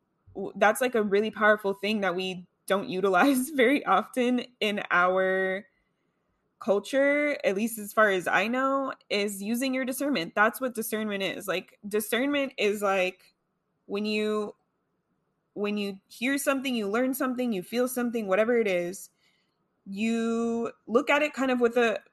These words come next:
microscope and you decide, "Do I want to accept this or do I not want to accept this?" Like, our brains all the time are doing that. We're processing information in our reality and deciding, "Is this a real object in front of me? Is this a real feeling that I'm feeling?" Like,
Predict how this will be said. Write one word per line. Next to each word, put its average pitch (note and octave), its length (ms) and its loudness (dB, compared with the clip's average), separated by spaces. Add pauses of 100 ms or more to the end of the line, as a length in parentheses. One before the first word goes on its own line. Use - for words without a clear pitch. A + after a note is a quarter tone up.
microscope G3+ 720 0
and G3+ 160 0
you G#3 80 -2
decide, A3+ 540 4
"Do F#3 160 0
I G3 80 4
want G3+ 180 -2
to F#3+ 40 -2
accept F3+ 380 -4
this A3 220 0
or - 80 -4
do F#3+ 160 -2
I F#3+ 60 0
not G3 260 2
want G3 120 -6
to D#3+ 80 -6
accept - 400 -6
this?" - 240 -14
Like, F3+ 220 -8 (380)
our G#3+ 140 6
brains G3+ 420 0
all - 200 2
the G3 80 -4
time F#3+ 320 -6
are E3+ 100 -2
doing F3 340 -6
that. D#3+ 300 -6
We're F#3+ 360 -2 (640)
processing A#3 540 -2
information G#3 600 -4
in G3+ 120 -2
our G3 100 0
reality F#3+ 480 4
and F#3 100 -2
deciding, F#3+ 440 -2
"Is F#3 200 -6
this G#3 200 -4
a G#3 80 -2
real G3+ 200 2
object G3+ 440 0
in A3 140 -4
front C4 200 0
of A3 60 -2
me? D3+ 380 -8
Is F#3 200 -4
this G#3 180 -2
a A3+ 80 -2
real A3 200 2
feeling A3+ 400 -2
that F3+ 120 0
I'm G3 140 -2
feeling?" F3 500 -4
Like, E3 320 -6